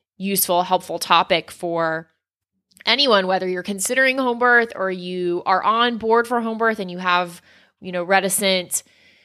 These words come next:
friends or family members around you. This could be some of the stuff that comes up, or, you know, it's your second or third,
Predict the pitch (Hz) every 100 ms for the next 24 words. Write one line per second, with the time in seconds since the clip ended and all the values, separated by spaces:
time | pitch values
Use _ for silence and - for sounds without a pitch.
0 | _ _ _ - 247 240 220 202 226 214
1 | 226 226 226 220 214 214 214 220 226 202
2 | 180 208 185 196 196 185 180 185 180 -
3 | - 180 170 190 226 220 220 - 208 226
4 | 240 277 285 294 302 285 294 320 311 302
5 | 254 311 311